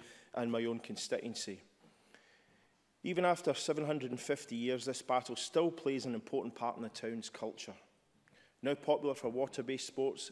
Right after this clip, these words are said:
and especially with day trippers, Largs is famous for the battle, which continues to be commemorated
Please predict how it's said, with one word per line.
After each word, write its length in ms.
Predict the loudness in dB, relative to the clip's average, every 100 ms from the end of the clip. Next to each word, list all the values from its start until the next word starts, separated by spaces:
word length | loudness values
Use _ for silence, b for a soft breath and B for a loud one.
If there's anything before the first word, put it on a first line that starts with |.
| -8
and 120 | -6 -4
especially 480 | -2 0 0 -2
with 120 | -6 -4
day 140 | -4
trippers, 480 | -4 -6 -6 -6 -10 B B B 4
Largs 260 | 6 6
is 120 | 2 -2
famous 340 | -2 -2 -4
for 80 | -6
the 60 |
battle, 480 | 0 0 2 -2 -6 B B _
which 160 | -8 -6
continues 500 | -8 -4 -2 -2 -4
to 140 | -6
be 100 | -8
commemorated 720 | -6 -4 -2 -2 -4 -6 -10